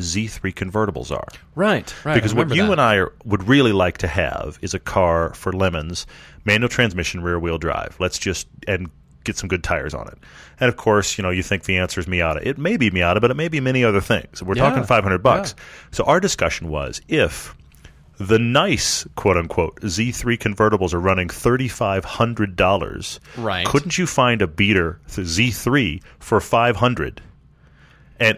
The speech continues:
Speaker 1: in the vein of the M R twos and the
Speaker 2: Theoretically.
Speaker 1: Miatas that were there, couldn't you put a roll cage in it, put some sort of metal roof that isn't anything close to stock and gives us clearance for helmets,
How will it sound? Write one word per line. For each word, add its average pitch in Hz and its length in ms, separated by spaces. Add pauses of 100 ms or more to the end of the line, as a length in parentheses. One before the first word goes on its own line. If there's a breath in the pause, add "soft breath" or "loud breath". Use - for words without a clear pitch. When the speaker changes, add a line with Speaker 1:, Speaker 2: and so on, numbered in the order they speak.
(100)
Speaker 1:
in 175 220
the 135 100
vein 92 420
of 90 140
the 95 160
M 101 100
R 92 140
twos 101 360
and 90 80
the 104 120
Speaker 2:
Theoretically. 113 320
Speaker 1:
Miatas - 80
that 90 100
were 85 120
there, 80 320 (280 loud breath)
couldn't 143 300
you 135 80
put 143 220
a 135 40
roll 123 240
cage 90 360
in 85 120
it, 82 140 (280 loud breath)
put - 280
some 143 340
sort 104 300
of 90 120
metal 98 280
roof 101 340
that - 160
isn't 101 340
anything 98 360
close 110 240
to - 100
stock 98 360
and 90 140
gives 92 200
us 92 100
clearance 101 380
for 95 100
helmets, 95 480